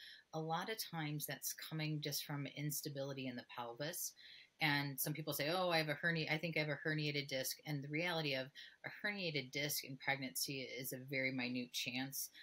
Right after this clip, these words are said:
Um, there's some research out there that says, like, maybe one in ten thousand at most. Um,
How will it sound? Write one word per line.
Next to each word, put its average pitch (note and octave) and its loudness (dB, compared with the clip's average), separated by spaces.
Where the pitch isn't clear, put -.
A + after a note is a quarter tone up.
Um, C#3 2
there's C3+ 0
some D#3 2
research C#3+ -2
out B2 -2
there C3 0
that - -4
says, B2 -2
like, B2 -2
maybe B2+ -2
one C3+ 0
in A#2+ -2
ten C#3 -4
thousand B2+ -2
at A2+ -6
most. B2 -4
Um, B2 -4